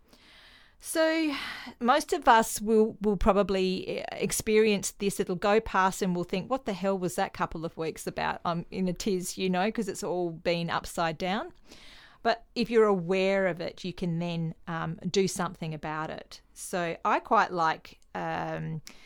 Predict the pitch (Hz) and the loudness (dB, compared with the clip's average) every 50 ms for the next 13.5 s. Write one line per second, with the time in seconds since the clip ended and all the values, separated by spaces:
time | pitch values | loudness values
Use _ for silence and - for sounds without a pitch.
0 | - - - _ _ - 196 180 180 202 - 202 190 - 208 185 185 - - 180 | -20 -20 -20 _ _ -2 0 0 0 -2 -4 -8 -4 -2 -2 -2 -2 -2 -6 -4
1 | 175 180 180 175 - - 180 175 170 165 165 170 147 131 175 180 190 185 185 185 | -2 -2 -2 -2 -4 -4 -4 -2 -2 0 -2 -2 -4 -4 -4 -2 -2 -2 -2 -2
2 | - 180 165 165 175 170 165 170 185 180 165 165 - 170 170 175 202 202 196 202 | -4 -4 -4 -2 -2 -2 -2 0 0 0 -2 -2 -2 -2 -2 -2 -2 -2 -4 -4
3 | 175 175 160 160 165 - - - 170 165 170 160 - - - - 185 175 160 175 | -4 -4 -4 -4 -4 -6 -6 -8 -6 -6 -6 -6 -6 -6 -6 -6 -6 -6 -6 -6
4 | 170 190 220 294 359 - - - - - - - 180 170 170 170 170 - - 226 | -6 -4 -6 -8 -8 -12 -14 -14 -14 -12 -8 -6 -6 -4 -4 -6 -6 -4 -6 -6
5 | 240 - - 190 170 147 - - 170 - - 233 220 - - - 185 180 175 175 | -6 -4 -6 -6 -6 -6 -8 -10 -8 -6 -6 -6 -6 -6 -4 -4 -2 -2 0 -2
6 | 180 175 - - - - - - _ _ _ _ _ - - - 196 185 185 180 | -2 -4 -8 -12 -20 -20 -20 -20 _ _ _ _ _ -10 -8 -6 -6 -6 -8 -8
7 | 180 - - - - 294 - - 269 - - - 196 190 - - - - 180 165 | -12 -14 -12 -8 -8 -8 -8 -8 -10 -8 -6 -6 -6 -6 -6 -8 -8 -6 -6 -4
8 | 165 170 156 143 139 143 135 - - - - - - - - - 165 156 160 160 | -4 -6 -6 -6 -6 -6 -6 -8 -8 -8 -10 -10 -10 -12 -8 -6 -6 -4 -4 -4
9 | 165 185 226 269 - - 208 185 - 208 196 170 - 208 220 240 190 214 196 180 | -2 -4 -4 -6 -6 -6 -6 -4 -4 -4 -4 0 2 2 2 2 0 -2 -2 -2
10 | 190 180 175 175 175 - 180 170 170 170 170 165 - - - - - - 175 165 | -2 -2 -2 -2 -4 -4 -4 -4 -2 -2 -4 -4 -6 -10 -12 -10 -6 -4 -4 -4
11 | - - - - - 180 175 180 180 185 226 247 285 320 - _ _ _ _ _ | -4 -6 -8 -4 -2 0 0 0 0 0 -2 -2 -6 -8 -14 _ _ _ _ _
12 | _ _ _ _ _ _ _ _ _ - - - 202 175 - - - 180 160 160 | _ _ _ _ _ _ _ _ _ -18 -8 -4 -2 -2 -2 -2 -2 -2 -2 0
13 | 165 160 160 - 175 170 165 160 - | 0 -2 -2 -2 -4 -4 -4 -6 -8